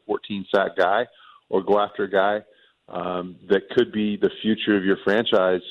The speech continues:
uh, and, and handle the quarterback position for the future of your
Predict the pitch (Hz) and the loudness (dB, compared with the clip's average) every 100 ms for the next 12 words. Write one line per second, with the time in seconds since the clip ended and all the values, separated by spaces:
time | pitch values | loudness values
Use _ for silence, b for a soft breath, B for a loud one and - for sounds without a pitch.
0 | - - 92 95 98 98 - 92 92 95 | -14 -6 -4 0 0 0 0 -2 -2 -4
1 | 80 92 107 104 95 95 92 87 104 98 | -2 0 2 2 0 0 -2 0 0 2
2 | 98 92 85 104 - - 90 - 110 - | 2 0 -4 -8 -8 -12 -12 -6 -6 -6
3 | 92 92 | -4 -4